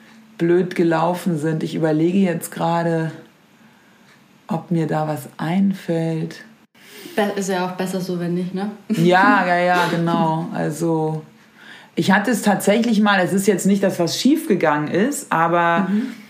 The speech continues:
Speaker 1: ich hatte mal eine Sache, die ist mir so in Erinnerung geblieben. Da war eben eine Interviewpartnerin nicht so richtig gebrieft, was wir mit ihr vorhaben.
Speaker 2: Mhm.
Speaker 1: Also sie dachte, ähm, wir sprechen über ein bestimmtes Buch,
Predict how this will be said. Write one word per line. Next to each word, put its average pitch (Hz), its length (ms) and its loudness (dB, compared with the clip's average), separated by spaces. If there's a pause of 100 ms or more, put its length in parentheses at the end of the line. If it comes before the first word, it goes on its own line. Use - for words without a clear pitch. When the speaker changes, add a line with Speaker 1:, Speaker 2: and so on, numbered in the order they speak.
(320)
Speaker 1:
ich 175 200 0
hatte 190 200 2
mal 185 180 2
eine 202 320 4
Sache, 208 340 2
die 190 160 2
ist 180 140 -6
mir 190 200 4
so 180 80 0
in 180 80 2
Erinnerung 208 460 2
geblieben. 190 440 4
Da 190 260 4
war 202 200 2
eben 185 160 2
eine 190 360 0
Interviewpartnerin 185 1200 0 (240)
nicht 226 300 2
so 254 120 0
richtig 226 400 0
gebrieft, 185 760 2
was 160 240 0
wir 208 160 4
mit 202 160 2
ihr 180 140 0
vorhaben. 147 720 0 (400)
Speaker 2:
Mhm. 220 400 0 (240)
Speaker 1:
Also 170 220 2
sie 190 180 4
dachte, 196 560 2 (580)
ähm, 170 560 2
wir 170 120 2
sprechen 180 460 0
über 165 320 0
ein 156 200 0
bestimmtes 156 560 -2
Buch, 294 480 4